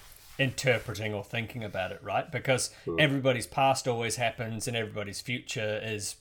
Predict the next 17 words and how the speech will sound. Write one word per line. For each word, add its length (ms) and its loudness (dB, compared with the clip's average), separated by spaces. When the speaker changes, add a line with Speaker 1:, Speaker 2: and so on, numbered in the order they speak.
Speaker 1:
whatever 360 -4
it's 160 -6
gonna 180 -6
be. 440 -6
Speaker 2:
Hmm. 160 2
Speaker 1:
Like, 360 0
there 180 4
is, 280 4
the, 120 2
the 140 -6
past 380 6
happened 440 -4
from 200 -6
the 80 -6
forties 540 -4
to 100 -6
now, 520 -2